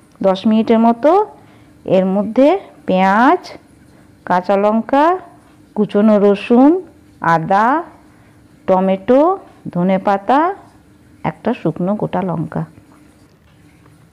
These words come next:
ডাল আমি আগেই সেদ্ধ করে নিচ্ছি, সেটা দেখাচ্ছি না। একটা প্যানে ঘি আর সাদা তেল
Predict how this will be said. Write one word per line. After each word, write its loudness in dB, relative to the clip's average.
ডাল 0
আমি 2
আগেই 2
সেদ্ধ 0
করে 2
নিচ্ছি, 2
সেটা 0
দেখাচ্ছি -2
না। 4
একটা -2
প্যানে 0
ঘি 4
আর 0
সাদা 0
তেল 2